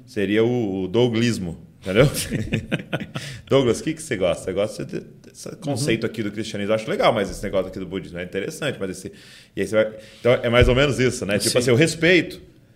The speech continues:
Speaker 2: Aham.
Speaker 1: mas eu não concordo com essa parte aqui, eu não quero essa parte, eu rejeito aquela, eu monto com isso, ponho um picles aqui, um molho que eu gosto e tal,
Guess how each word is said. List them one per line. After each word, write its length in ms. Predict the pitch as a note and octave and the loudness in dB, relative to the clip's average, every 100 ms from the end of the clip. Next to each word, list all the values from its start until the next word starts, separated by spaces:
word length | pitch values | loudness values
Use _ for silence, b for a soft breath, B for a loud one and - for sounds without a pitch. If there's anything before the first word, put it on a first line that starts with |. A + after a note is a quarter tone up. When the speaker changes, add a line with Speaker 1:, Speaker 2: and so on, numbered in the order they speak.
| - | -6
Speaker 2:
Aham. 280 | C#3 C3+ B2+ - | -2 -2 -4 -4
Speaker 1:
mas 460 | G#2+ B2 C#3+ E3 | 2 4 4 4
eu 60 | F3+ | 0
não 80 | F#3 | 0
concordo 400 | F#3 E3+ C#3+ C#3 | 0 4 4 4
com 80 | |
essa 180 | C#3 D3 | 2 2
parte 280 | C3+ C3 B2+ | 4 2 2
aqui, 180 | E3 E3+ | -2 2
eu 200 | E3+ C#3+ | 2 2
não 100 | A#2 | 0
quero 260 | A#2 B2 A2+ | 2 4 4
essa 180 | A2+ A2+ | 4 -2
parte, 460 | - C3+ C3 B2+ | 2 4 4 2
eu 60 | A2 | -4
rejeito 380 | A2 G#2 G#2+ B2 | -4 -2 -2 -4
aquela, 380 | A#2+ A#2+ A#2+ G#2+ | -4 0 2 2
eu 80 | G#2 | 0
monto 360 | G#2 A#2 A#2 | 0 0 -2
com 180 | - A#2 | -8 -4
isso, 260 | A2+ B2 A#2+ | -2 -4 -4
ponho 180 | A2 A2 | -6 -4
um 60 | |
picles 500 | A2 A2+ A#2 A2+ G#2 | -6 -4 -4 -4 -4
aqui, 220 | G2+ G2 A#2+ | -4 -4 -4
um 80 | G#2+ | 0
molho 260 | G#2 G#2+ | 0 0
que 80 | G#2 | 0
eu 100 | A2+ | 0
gosto 400 | G2 A2+ C3 - | 4 4 4 -2
e 40 | |
tal, 340 | - B2 D3 | -2 0 0